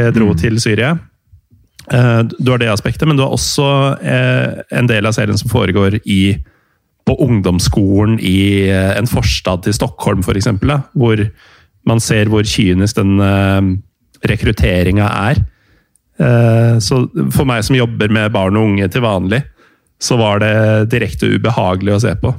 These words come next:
Speaker 1: men også veldig,
Speaker 2: Mm.
Speaker 1: eh, godt laga. Eh, jeg kjøpte det, og, og satt, eh, nesten sånn Fauda-aktig, og bare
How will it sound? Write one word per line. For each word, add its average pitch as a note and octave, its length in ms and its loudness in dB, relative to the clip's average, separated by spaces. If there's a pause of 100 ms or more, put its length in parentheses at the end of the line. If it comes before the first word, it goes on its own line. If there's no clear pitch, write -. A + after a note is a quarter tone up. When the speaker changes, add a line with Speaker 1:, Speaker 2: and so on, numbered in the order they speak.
Speaker 1:
men A#2+ 100 2
også A2 240 -2
veldig, G#2+ 720 0 (180)
Speaker 2:
Mm. G#3 60 -2
Speaker 1:
eh, G#2 260 2
godt G2+ 300 -2
laga. G2+ 380 0 (460)
Eh, A2 280 2 (100)
jeg A#2 40 0 (160)
kjøpte - 320 -2
det, A#2 120 0 (160)
og, G#2+ 680 2
og A2 80 0
satt, - 240 -6 (240)
eh, A#2 160 2
nesten C3 460 0
sånn A2 240 0
Fauda-aktig, G2 1040 -2
og A2+ 100 -2
bare G2 420 0